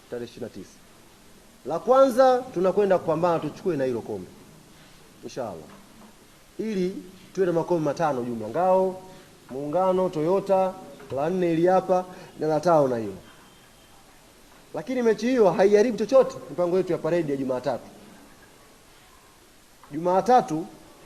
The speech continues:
panapo majaliwa ya Mwenyezi Mungu, na hii wana Yanga nawaomba jamani. Jumatatu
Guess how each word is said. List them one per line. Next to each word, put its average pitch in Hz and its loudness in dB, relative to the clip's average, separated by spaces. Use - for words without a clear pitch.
panapo 190 2
majaliwa 190 6
ya 190 8
Mwenyezi 175 2
Mungu, 175 4
na 170 4
hii 202 6
wana 185 6
Yanga 185 6
nawaomba 156 4
jamani. 104 -6
Jumatatu 170 0